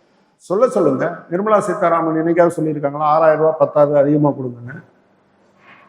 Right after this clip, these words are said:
சரி, அண்ணாமலை சொல்றாருல, குஜராத்ல, நான் வேற ஸ்டேட்டுக்கு போறேன், குஜராத் அவங்க ஆள்ற மாநிலம் தானே, கார்லாம் அடிச்சுட்டு போச்சு, வீடெல்லாம் அடிச்சுட்டு போச்சு, பயிரெல்லாம் அடி-, அடிச்சுட்டு போச்சு,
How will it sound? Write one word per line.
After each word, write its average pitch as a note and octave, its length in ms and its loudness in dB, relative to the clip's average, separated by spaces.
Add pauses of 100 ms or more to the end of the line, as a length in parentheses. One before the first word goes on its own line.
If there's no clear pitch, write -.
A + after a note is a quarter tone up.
(320)
சரி, D#3 300 2 (680)
அண்ணாமலை G3+ 380 2
சொல்றாருல, C3 520 2 (300)
குஜராத்ல, F3+ 540 2 (280)
நான் D3 260 -4
வேற F#3+ 220 4
ஸ்டேட்டுக்கு F#3+ 460 2
போறேன், A#2 300 -4
குஜராத் F#3 440 0 (320)
அவங்க F3 280 -2
ஆள்ற F3+ 340 4
மாநிலம் E3 440 2
தானே, D#3 180 0 (680)
கார்லாம் E3 420 2
அடிச்சுட்டு D#3+ 320 -2
போச்சு, D#3+ 280 0
வீடெல்லாம் E3 500 4
அடிச்சுட்டு D#3 320 -2
போச்சு, D#3 260 0
பயிரெல்லாம் D#3+ 480 4
அடி-, D3+ 360 4
அடிச்சுட்டு C#3+ 440 2
போச்சு, C3+ 280 -2